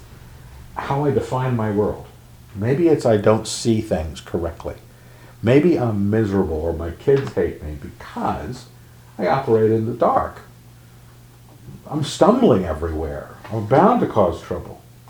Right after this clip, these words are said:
"He who loves his brother is, abides in the light." Verse eleven, "But he who hates his brother is in the darkness and walks in the darkness,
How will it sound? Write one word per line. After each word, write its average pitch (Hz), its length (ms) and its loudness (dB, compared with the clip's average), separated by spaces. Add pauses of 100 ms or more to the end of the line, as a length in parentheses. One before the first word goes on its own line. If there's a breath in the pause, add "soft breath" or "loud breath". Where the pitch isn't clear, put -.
(760)
"He 107 180 2
who 110 100 0
loves 104 380 4
his 98 200 2 (240)
brother 143 520 4 (420)
is, - 260 -6 (160)
abides 104 500 2
in 101 100 0
the 98 60 4
light." 95 280 4 (760 loud breath)
Verse 90 200 -8
eleven, 120 360 4
"But 104 160 -2
he 170 220 8
who 147 200 8
hates 170 340 4
his 120 160 2
brother 95 360 4
is 98 220 0
in 117 120 2
the 107 60 2
darkness - 680 0 (440 loud breath)
and 92 180 -2
walks 127 380 6
in 92 100 4
the 76 80 -4
darkness, - 640 -14